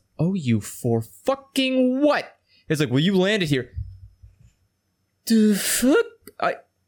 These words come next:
what agency sends a fucking secret agent without the cure for the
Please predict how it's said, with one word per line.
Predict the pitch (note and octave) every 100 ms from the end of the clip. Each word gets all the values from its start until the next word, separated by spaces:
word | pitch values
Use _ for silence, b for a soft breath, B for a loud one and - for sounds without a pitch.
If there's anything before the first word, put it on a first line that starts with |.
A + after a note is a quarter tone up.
| _
what | - F#3+ D#4+ -
agency | - D4+ A#3+ A3+ G3 - - F#3
sends | F3 - A#3+ C#4 C4
a |
fucking | C4 C4+ C4 C4
secret | - - C4 B3+
agent | A#3+ C#4+ A3 F#3 -
without | D4 D4+ E4 E4+
the | E4 C#4+
cure | - - F4 F4+
for | D#4+ C4+
the | A3